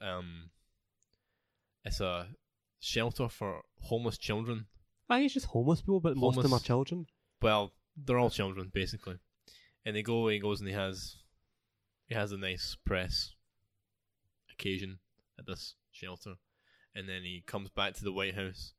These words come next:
Speaker 1: and Sigourney's like, "You fucking asshole. You've defunded them.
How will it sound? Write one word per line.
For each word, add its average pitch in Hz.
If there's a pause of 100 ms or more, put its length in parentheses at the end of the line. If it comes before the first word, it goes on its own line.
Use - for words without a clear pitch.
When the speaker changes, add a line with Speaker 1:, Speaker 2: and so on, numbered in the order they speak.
(460)
Speaker 1:
and 95
Sigourney's 98
like, 90 (280)
"You 98
fucking 104 (300)
asshole. 107 (500)
You've 95
defunded 107
them. 92